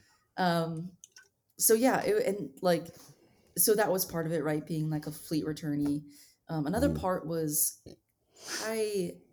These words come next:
Speaker 2: I, and I've, s-, I've talked about this on Ellison's podcast before too. Like, I'm,
Speaker 1: Mm-hmm.
Speaker 2: I'm a tomboy. I grew up
Speaker 1: Mm-hmm.
Speaker 2: like,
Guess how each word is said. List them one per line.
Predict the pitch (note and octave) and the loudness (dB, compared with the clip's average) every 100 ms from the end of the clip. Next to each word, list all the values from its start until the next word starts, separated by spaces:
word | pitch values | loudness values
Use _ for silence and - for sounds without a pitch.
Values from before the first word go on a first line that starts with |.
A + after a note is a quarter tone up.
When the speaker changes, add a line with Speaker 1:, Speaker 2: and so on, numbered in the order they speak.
| _ _ _ _ | _ _ _ _
Speaker 2:
I, | E3+ - | -4 -2
and | F#3+ | -2
I've, | G3+ | 0
s-, | G3 - | 2 2
I've | E3 D#3+ - - | 0 -4 -8 -16
talked | F#3+ F#3 | -14 -6
about | E3+ | -4
this | D#3+ D#3 | -2 -2
on | D#3+ | -2
Ellison's | D3+ D3 E3 D#3 | -2 -2 -2 -4
podcast | - D3 D3 D#3+ - - _ _ | -4 -6 -6 -4 -4 -6 _ _
before | F3 D#3+ D#3 | -10 -4 -4
too. | - D#3 D3+ D#3+ - | -4 -4 -4 -6 -8
Like, | D#3 D#3 | -8 -6
I'm, | G3 F#3+ - - | -6 -8 -12 -6
Speaker 1:
Mm-hmm. | - E3+ | -2 0
Speaker 2:
I'm | A#3 | 0
a | |
tomboy. | G#3+ D#3+ D#3+ D#3+ D#3+ D#3 D#3+ - _ _ - | 0 -2 0 0 0 0 -4 -10 _ _ -2
I | A3 | 0
grew | G#3 F#3+ | 4 4
up | F3+ | 4
Speaker 1:
Mm-hmm. | E3 | 2
Speaker 2:
like, | D#3 D#3 | 2 0